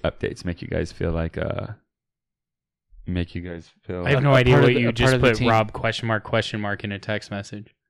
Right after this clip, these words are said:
Speaker 1: Yeah, well, that was to our rating, so you didn't have to
Speaker 2: Oh.
Speaker 1: re-listen.
Speaker 2: Oh, I just, yeah, I just,
Speaker 1: So
Speaker 2: okay.
Speaker 1: you put Christmas tree?
Speaker 2: Christmas tree, because I had no fucking clue. I figured might as well
Speaker 1: <laughs>
Speaker 2: say Christmas tree.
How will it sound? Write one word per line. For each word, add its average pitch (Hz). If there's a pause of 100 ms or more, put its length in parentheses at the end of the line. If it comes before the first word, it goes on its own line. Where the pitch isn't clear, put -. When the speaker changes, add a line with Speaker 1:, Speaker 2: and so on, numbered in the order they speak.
Speaker 1:
Yeah, 101
well, 104
that 98
was 95 (100)
to 92
our 85
rating, 80
so 82
you 82
didn't 82
have 139
to 143
Speaker 2:
Oh. 139
Speaker 1:
re-listen. 107 (120)
Speaker 2:
Oh, 113
I 117
just, -
yeah, 107
I 101
just, 104
Speaker 1:
So 113
Speaker 2:
okay. -
Speaker 1:
you 85
put -
Christmas 104
tree? 123
Speaker 2:
Christmas 139
tree, 113
because 101
I 123
had 131
no 135
fucking 156
clue. 180
I 95
figured 113
might 117
as 175
well 143
Speaker 1:
<laughs> -
Speaker 2:
say 147
Christmas 160
tree. 98